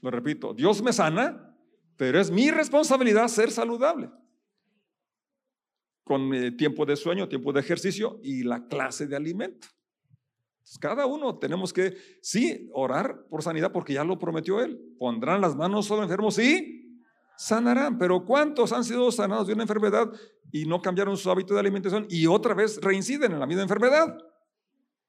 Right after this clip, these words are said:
Entonces es importante las dos cosas, ¿no? Entonces la audacia va en que yo voy a,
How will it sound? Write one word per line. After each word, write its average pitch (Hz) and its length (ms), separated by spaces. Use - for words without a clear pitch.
Entonces 135 280
es 151 100
importante 143 500
las 127 120
dos 123 140
cosas, 214 280
¿no? - 340
Entonces 110 380
la 110 120
audacia 196 440
va 214 240
en 131 140
que 123 120
yo 139 100
voy 160 160
a, 156 100